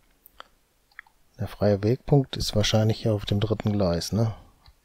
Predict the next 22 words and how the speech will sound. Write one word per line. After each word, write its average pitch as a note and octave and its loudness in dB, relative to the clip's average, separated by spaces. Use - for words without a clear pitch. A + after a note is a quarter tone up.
Jo, G2 0
das - -4
kann G2 0
dann F#2+ 0
so F#2+ -2
bleiben. A2 0
Das A2 -2
bedeutet A#2+ 2
aber, C3+ 6
einer A#2 2
der A2+ 4
beiden A2+ 4
Wegpunkte A2 0
muss G#2+ 0
noch G#2+ 0
umgeswitcht G#2 -2
werden F#2+ 4
und G2 2
das G2 -8
ist - -8
dieser. G2+ 0
Einfügen, C#3+ 2